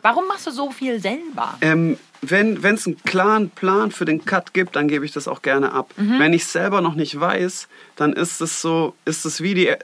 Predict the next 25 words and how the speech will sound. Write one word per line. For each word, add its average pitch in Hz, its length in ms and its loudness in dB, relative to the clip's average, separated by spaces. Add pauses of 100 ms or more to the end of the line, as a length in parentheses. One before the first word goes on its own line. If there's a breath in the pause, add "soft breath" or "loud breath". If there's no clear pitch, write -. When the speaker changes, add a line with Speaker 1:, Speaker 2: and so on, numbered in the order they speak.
(200)
Speaker 2:
wie 151 160 -2
eine 185 180 4
erste 190 340 0
Skizze 185 720 -4 (100)
und 151 300 -4
beim 202 320 4
Skizzieren 185 640 -2
findet 202 480 -2
man 180 140 2
erst 165 340 0
raus, 170 260 2
was 151 180 0
das - 140 -4
ist. - 360 -4
Speaker 1:
Ah 190 140 -2
ja. 156 200 -2
Speaker 2:
Sprich, 151 240 0
wenn 170 140 6
ich 165 100 2
das 156 160 -8
Material 175 460 2
nicht 170 160 0
selber 170 420 4
sehe 190 360 4
und 156 260 -2